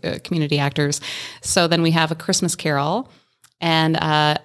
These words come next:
up next is also another new comedy, which I think is going to rival Noises Off here as the, um, one of the funniest plays to ever come out. It's called The Play That Goes Wrong.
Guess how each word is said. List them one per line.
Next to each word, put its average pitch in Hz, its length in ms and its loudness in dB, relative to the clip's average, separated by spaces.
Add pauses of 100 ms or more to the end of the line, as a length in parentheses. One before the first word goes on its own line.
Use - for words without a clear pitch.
(140)
up - 160 -2
next 185 300 0
is 180 140 -2
also 202 280 2
another 190 360 4
new 175 240 4
comedy, 165 420 0
which 160 160 0
I 160 120 0
think 165 180 -2
is 151 100 -2
going 160 180 0
to 151 60 -2
rival 151 460 0
Noises 151 420 -2
Off 143 260 2
here 143 280 2
as 135 260 2
the, 143 320 0 (240)
um, 151 500 -4 (120)
one 175 160 2
of 160 80 4
the 156 40 0
funniest 147 420 0
plays 143 560 0
to - 120 -2
ever 147 160 -2
come 143 180 -2
out. 131 240 2
It's - 140 -8
called 143 180 -4
The 139 60 -8
Play 151 220 -4
That 143 140 -4
Goes 139 220 0
Wrong. 135 400 0